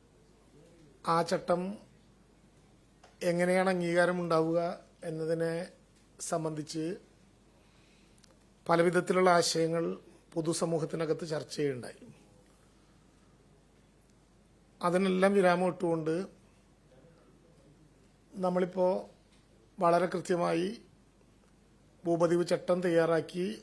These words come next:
ആദ്യം ചേർന്ന നിയമസഭയുടെ മുമ്പ് തന്നെ അതിൻ്റെ ഭാഗമായിട്ടുള്ള സബ്ജക്റ്റ് കമ്മിറ്റി, സാധാരണ സബ്ജക്റ്റ് കമ്മിറ്റി യോഗം ചേർന്ന് ഒഴുക്കമട്ടിലാണ് പലപ്പോഴും പല കാര്യങ്ങളും തീരുമാനിക്കാറുള്ളത്. ഇത് രണ്ട് ദിവസം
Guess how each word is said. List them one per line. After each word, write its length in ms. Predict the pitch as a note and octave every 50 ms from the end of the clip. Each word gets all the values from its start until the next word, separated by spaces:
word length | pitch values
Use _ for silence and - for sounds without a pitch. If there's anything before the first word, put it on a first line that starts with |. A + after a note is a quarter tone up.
| - D#3 D#3
ആദ്യം 260 | D#3 D3+ D3 F3+ F3+ F3
ചേർന്ന 300 | F3+ E3+ E3 D#3+ D#3+ E3 F3 F#3+ A3 - - G3
നിയമസഭയുടെ 720 | F#3 E3 E3+ E3 D#3+ - - D#3 D#3+ D#3+ D#3+ D#3+ D#3+ E3 F3 G3+ - - - _ _ _ _ - - _ _ - E3+
മുമ്പ് 220 | E3+ E3 D#3+ E3+ F3 F3+
തന്നെ 220 | E3+ E3 E3 E3+ F3+ E3
അതിൻ്റെ 200 | D#3+ D#3+ D#3+ E3 E3 D#3+
ഭാഗമായിട്ടുള്ള 580 | D#3+ D3+ D#3 D#3+ D#3+ D#3+ D#3 D#3 - E3+ D#3 D3 -
സബ്ജക്റ്റ് 380 | D#3 C#3 C3+ D3 D3 D3 E3 D3+
കമ്മിറ്റി, 380 | D#3 D3 C#3+ C3+ C3+ - D3+ E3 F#3+ - - _ _ _ _ _ _ - - - - - - - - - _ _ _ _ _ _ _ - - - - - - - -
സാധാരണ 360 | F#3 E3+ E3 F3 F3+ F3 F#3+ F#3 F#3+
സബ്ജക്റ്റ് 300 | G3 F3 F3 F3+ - F#3+ F#3+
കമ്മിറ്റി 260 | F#3 F#3 F3+ - G3 G3+ F#3+
യോഗം 220 | F#3 F3+ F#3+ F#3+ F#3+
ചേർന്ന് 320 | F#3+ F#3 F3 F3+ F#3 F#3 G3+ A#3+ - - - - - - - _ _ _ _ _ _ _ _ - _ _ _ _ _ _ _ _ _ _ - -
ഒഴുക്കമട്ടിലാണ് 640 | E3 E3+ E3 - G3 G3 G3+ E3 G3+ G3 G3+ G3 F#3+
പലപ്പോഴും 380 | F#3+ F#3 F3 F3+ F#3 F3+ F3+ F#3 F#3+ F#3+ - - - - - - _ _ _ _ _ _ _ _ _ _ _ _ _ - - - -
പല 120 | - E3+ F3 F3+
കാര്യങ്ങളും 360 | F3+ F3+ F3 F3 F3 F3 F3 E3
തീരുമാനിക്കാറുള്ളത്. 720 | F3 D#3+ D3+ D#3 D3 D3 D3 C#3 D#3 C#3+ C3+ C3 B2 C3 C#3 D3
ഇത് 80 | D#3+ E3 E3
രണ്ട് 240 | D#3 D#3+ E3+ E3 G3+ G3+
ദിവസം 280 | G3+ F#3 F3 - F#3+